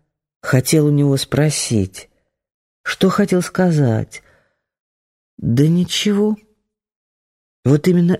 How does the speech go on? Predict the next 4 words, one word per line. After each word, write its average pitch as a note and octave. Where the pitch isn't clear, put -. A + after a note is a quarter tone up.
этого A2+
хотелось. -
Сидеть, D#3
выпивать, C3+